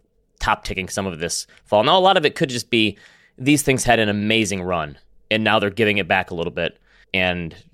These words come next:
trend followers are getting out. But it's interesting to see commodities rolling over.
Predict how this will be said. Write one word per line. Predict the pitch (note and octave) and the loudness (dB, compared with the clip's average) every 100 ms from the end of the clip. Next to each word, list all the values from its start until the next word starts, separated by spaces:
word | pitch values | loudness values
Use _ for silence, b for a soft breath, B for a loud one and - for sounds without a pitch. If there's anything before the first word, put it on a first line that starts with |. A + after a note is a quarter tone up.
| - | -10
trend | - A#2+ G#2+ | -2 -2 0
followers | G2+ G2 F#2 | 0 0 -2
are | |
getting | F2 F2+ E2+ | -4 -4 -4
out. | D#2+ C#2+ - - | -4 -6 -10 -4
But | G#2 F2 - _ _ _ _ | 0 0 -2 _ _ _ _
it's | A#2 D3 | -2 0
interesting | C#3 C3+ D3 | -2 -2 -2
to | A#2 | 0
see | - B2 A2 G#2 F#2+ - - | 0 0 2 0 -4 -16 -12
commodities | A#2 G#2+ A2 A2 G2+ F#2 | -2 0 2 2 0 0
rolling | G2+ G2+ G2+ | -2 0 0
over. | F#2+ E2+ E2+ D#2 | -2 -2 -6 -8